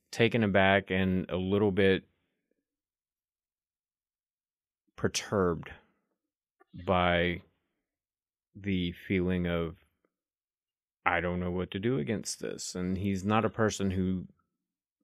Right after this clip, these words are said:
gets put in positions often where he doesn't know what to do. He's got military training. He almost always has an answer for everything, and he doesn't really have an answer for this right now.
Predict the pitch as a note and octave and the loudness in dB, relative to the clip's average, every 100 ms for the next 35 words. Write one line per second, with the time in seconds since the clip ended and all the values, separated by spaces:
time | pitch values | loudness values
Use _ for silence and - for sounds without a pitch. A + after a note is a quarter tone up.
0 | _ _ _ _ G2+ A#2 - - B2+ F#2+ | _ _ _ _ 2 2 2 4 4 4
1 | G2+ F2+ G#2+ - F#2 F#2+ - F#2 F2 F#2 | 0 2 2 2 0 0 0 0 0 -4
2 | F2 F2 E2 F#2 F2 F2 _ - A2+ F2 | -2 -2 -2 -4 -6 -10 _ 0 2 2
3 | F2 F2+ D#2+ D2+ D#2 G2 D#2+ D#2 - E2 | 0 0 -2 -4 -4 -2 -2 -4 -2 -2
4 | G2 G2+ G2 G2+ G2 - G#2+ G#2 G#2 G2+ | 0 0 0 0 0 0 -2 0 0 0
5 | G2 - _ _ _ _ _ _ - G2 | -4 -10 _ _ _ _ _ _ 2 2
6 | - F#2+ G2+ G2+ F#2+ - - - G#2+ A2 | 2 0 4 4 2 0 -10 4 6 8
7 | F#2+ F#2 F#2+ F2+ F#2 F2+ F2+ - - E2+ | 6 2 0 0 0 -2 -2 -6 -6 -2
8 | F2 E2 E2+ D#2+ E2 E2+ E2+ D#2+ - D#2 | -2 -4 -6 -4 -4 -4 -4 -4 -6 -4
9 | D2+ E2+ E2+ - G2+ G#2+ F2 - D#2+ D#2+ | -4 -6 -6 -4 -2 -2 -4 -6 -6 -6
10 | - B1+ A#1+ B1+ C2 | -4 -6 -6 -8 -8